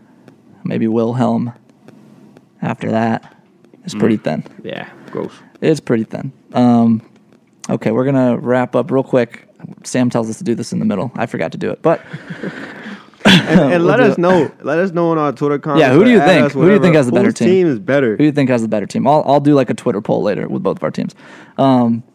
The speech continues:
Speaker 1: real quick, Joel, I was super excited earlier this week. This is, this is gonna be the rap minute, and then we'll, we'll, we'll stop.
Speaker 2: Okay.
Speaker 1: Uh, Big Sean's Detroit mixtape is back,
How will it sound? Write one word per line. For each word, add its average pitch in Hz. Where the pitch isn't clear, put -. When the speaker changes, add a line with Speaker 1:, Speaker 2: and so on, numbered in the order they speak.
Speaker 1:
real 156
quick, 156
Joel, 127
I 143
was 139
super 131
excited 120
earlier 120
this 113
week. 117
This 123
is, 117
this 123
is 123
gonna 127
be 113
the 107
rap 113
minute, 104
and 113
then 107
we'll, 110
we'll, 117
we'll 117
stop. -
Speaker 2:
Okay. 98
Speaker 1:
Uh, 120
Big 131
Sean's 135
Detroit 120
mixtape 113
is 117
back, 117